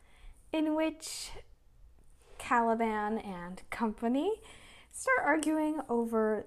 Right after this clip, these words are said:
the fact that they have, um, no plan, and Caliban is trying to convince them that, uh, to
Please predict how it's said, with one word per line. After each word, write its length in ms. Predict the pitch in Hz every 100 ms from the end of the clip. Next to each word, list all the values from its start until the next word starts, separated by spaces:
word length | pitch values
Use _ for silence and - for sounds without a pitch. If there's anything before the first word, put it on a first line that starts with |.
| -
the 100 | 269
fact 480 | - 285 277 - -
that 340 | 220 220 -
they 220 | 202 202
have, 760 | 202 - 190 185 180 180 185 - - - - - - -
um, 520 | 190 185 180 185 180 175 - - - - - - - - - - - - - - _ - - - - _ - -
no 260 | 240 453
plan, 500 | 494 247 240 240 247 254 - - - -
and 640 | 214 208 202 202 202 196 - -
Caliban 540 | - 233 233 233 220 208
is 140 | 220
trying 260 | 277 277 277
to 560 | - 269 262 262 277 - - - -
convince 480 | - 339 359 427 -
them 400 | 240 170 - 226 - - - - - - -
that, 760 | 208 196 175 175 - - - - - -
uh, 160 | 190 - - -
to 400 | 240 220 220